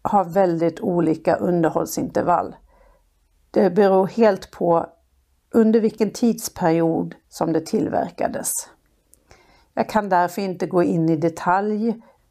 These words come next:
Du måste själv ta reda på vilken kvalitet dina fönster och dörrar har och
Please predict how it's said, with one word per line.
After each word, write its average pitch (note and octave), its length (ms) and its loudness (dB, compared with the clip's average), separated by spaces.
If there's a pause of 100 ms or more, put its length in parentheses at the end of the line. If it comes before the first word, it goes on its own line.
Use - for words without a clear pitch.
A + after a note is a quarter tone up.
(160)
Du A3+ 120 0
måste A3+ 280 2
själv F3+ 340 0
ta F#3 240 0
reda F3 300 2
på E3 400 -2 (340)
vilken A3+ 260 0
kvalitet F#3+ 720 0
dina F#3+ 280 0
fönster F#3+ 480 0
och F#3 80 4
dörrar F#3+ 460 2
har G#3 420 2 (760)
och G3+ 260 0